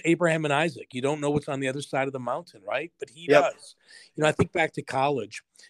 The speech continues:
Speaker 1: Back in college, uh, I had the opportunity to be the radio station manager of our college radio station. And I did that for, like, two years. I loved it. Thought I was gonna go into radio, and then I saw that people didn't make a lot of money in radio unless you made it big time. So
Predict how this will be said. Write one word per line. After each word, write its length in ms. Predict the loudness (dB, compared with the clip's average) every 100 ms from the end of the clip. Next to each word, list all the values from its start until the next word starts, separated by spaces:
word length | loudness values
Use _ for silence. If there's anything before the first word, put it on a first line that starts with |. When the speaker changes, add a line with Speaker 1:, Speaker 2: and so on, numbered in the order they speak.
| _ _ -4
Speaker 1:
Back 200 | -2 -2
in 100 | -4
college, 560 | -2 0 0 -2 -8 -12
uh, 180 | -10 -10 -6
I 40 |
had 160 | -4 -2
the 100 | -2
opportunity 500 | -2 -4 -6 -10 -8
to 80 |
be 280 | -4 -6 -6 -10
the 120 | -6 4
radio 380 | 6 8 8
station 440 | 6 2 0 0 0
manager 540 | 0 0 0 -2 -4 -8 -20 -20 -6
of 100 | 2
our 100 | 2
college 360 | 6 4 4 0
radio 340 | -2 0 -2
station. 540 | -2 -10 -10 -12 -14 -12
And 160 | -4 -2
I 60 |
did 180 | 0 2
that 220 | 2 0
for, 80 | -4
like, 160 | -8 -8
two 160 | -6
years. 280 | -2 -2 -2
I 100 | -2
loved 500 | -2 -2 0 -2 -6
it. 120 | -12 -14 _ -20 -20 _ -2
Thought 140 | 0
I 60 | 0
was 100 | -2
gonna 140 | -4
go 80 | -2
into 140 | -2 0
radio, 420 | 0 0 0 -2
and 80 | -4
then 80 |
I 60 | -6
saw 240 | -6 -4
that 140 | -6 -6
people 220 | -8 -8
didn't 140 | -6
make 160 | -4 0
a 40 |
lot 120 | 0 0
of 80 |
money 220 | 2 2 2
in 80 |
radio 340 | 4 4 2 0
unless 260 | -2 -4
you 60 | -4
made 160 | -4 -6
it 100 | -4
big 200 | -4 -4
time. 340 | -6 -6 -10
So 300 | -10 -8